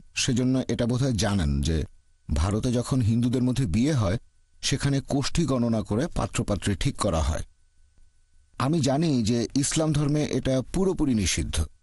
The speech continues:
তবে আমি জানতে চাচ্ছি যে এটাকে কি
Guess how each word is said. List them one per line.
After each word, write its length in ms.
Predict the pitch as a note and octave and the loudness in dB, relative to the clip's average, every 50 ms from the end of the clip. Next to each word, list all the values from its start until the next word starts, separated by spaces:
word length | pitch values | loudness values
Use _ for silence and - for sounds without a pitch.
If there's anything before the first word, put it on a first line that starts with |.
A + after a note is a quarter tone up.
| _ _ _ _ - - _ - - - - | _ _ _ _ -20 -20 _ -20 -16 -8 -4
তবে 180 | C#3 C3+ D3 | -2 0 0
আমি 140 | C3+ D3 D3+ | 2 2 0
জানতে 280 | C3 C3+ B2 - F3 D#3+ | 0 0 0 0 0 0
চাচ্ছি 360 | - E3+ - - - C#3+ A2 | -2 -2 -2 0 0 0 2
যে 220 | A2 A#2 G#2+ - - - - _ _ _ _ - - | 2 0 0 -2 -4 -8 -16 _ _ _ _ -10 -4
এটাকে 380 | - A#2+ A2+ C#3+ C3+ - D#3 C#3 | -2 0 0 0 0 0 -2 0
কি 320 | - D#3 D#3 D3 C#3 - | 0 0 2 2 2 0